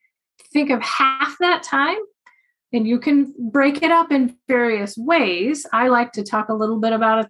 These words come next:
a learning objective and then engage people.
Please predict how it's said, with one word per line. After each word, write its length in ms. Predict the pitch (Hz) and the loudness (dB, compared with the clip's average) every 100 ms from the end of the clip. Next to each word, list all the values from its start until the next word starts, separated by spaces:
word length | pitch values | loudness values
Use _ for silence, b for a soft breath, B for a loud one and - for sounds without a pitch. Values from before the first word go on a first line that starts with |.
| _ | _
a 100 | - | -2
learning 320 | 233 226 226 226 | 0 0 0 -2
objective 580 | 214 240 - 254 247 - | -2 -2 0 0 2 0
and 180 | 220 214 | -2 0
then 140 | 214 | 0
engage 500 | 214 214 202 196 - | 0 0 -2 -4 -6
people. 500 | 196 196 175 170 | -8 -6 -6 -6